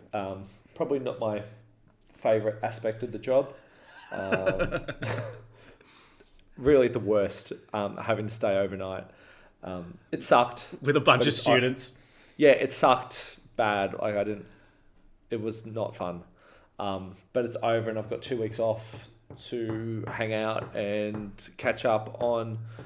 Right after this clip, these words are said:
Speaker 1: some good T V and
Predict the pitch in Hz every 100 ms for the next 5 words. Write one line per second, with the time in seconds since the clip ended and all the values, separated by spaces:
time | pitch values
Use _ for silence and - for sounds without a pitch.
0 | - - - - 127 117 113 107 113 -
1 | 131 131 - 127 120 120 123 127 127 131
2 | - 117 107 110 110 110 113